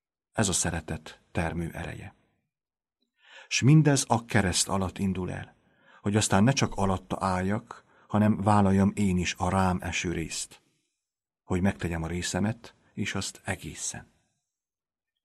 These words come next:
Mózes negyedik könyvében található az a rész, amely a kereszt megváltó és átalakító erejének előképe.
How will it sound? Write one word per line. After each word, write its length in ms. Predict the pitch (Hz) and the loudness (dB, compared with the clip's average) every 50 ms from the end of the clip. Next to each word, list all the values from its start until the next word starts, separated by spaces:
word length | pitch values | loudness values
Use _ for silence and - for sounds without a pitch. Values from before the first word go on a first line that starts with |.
| _ _ _ _ _ _ _ _ | _ _ _ _ _ _ _ _
Mózes 520 | - 113 117 113 110 98 101 90 - - | 0 2 4 4 4 2 2 -2 -2 -2
negyedik 360 | - 110 101 98 85 90 87 - | 0 0 0 0 0 -2 -6 -2
könyvében 680 | - 120 113 104 101 98 90 82 95 87 87 92 - - | 2 2 4 4 4 0 0 0 -2 -4 -4 -6 -8 -2
található 600 | - 98 95 92 90 90 90 - - 95 - - | 0 0 0 0 0 -2 -4 -6 -6 -8 -4 -4
az 160 | 110 101 107 | -4 -2 -2
a 80 | 101 | -2
rész, 460 | 95 95 95 95 98 - - - - _ _ _ _ _ _ _ _ _ _ _ _ | -2 -2 -4 -6 -6 -6 -8 -8 -8 _ _ _ _ _ _ _ _ _ _ _ _
amely 260 | - - 113 113 110 | -2 2 4 6 6
a 60 | 107 104 | 4 4
kereszt 420 | - 139 127 127 120 - - - | 2 2 2 4 2 2 0 2
megváltó 720 | 120 123 120 113 110 104 110 110 110 107 - - 120 110 87 | 2 2 2 2 2 2 2 2 2 0 0 -2 -2 0 0
és 260 | 87 104 95 - - | 0 0 -2 -2 -2
átalakító 800 | - 107 104 104 101 - - 107 107 101 - - 101 - 110 - | 0 0 0 0 0 0 0 0 0 0 -2 -4 -6 -6 -6 -4
erejének 480 | - 104 98 101 95 95 92 92 90 - | -4 -2 -2 0 0 0 0 -2 -2 -4
előképe. 760 | - 104 92 90 85 82 - - 85 76 - - 78 - - | -4 -4 -4 -4 -6 -8 -8 -10 -10 -10 -10 -12 -14 -14 -16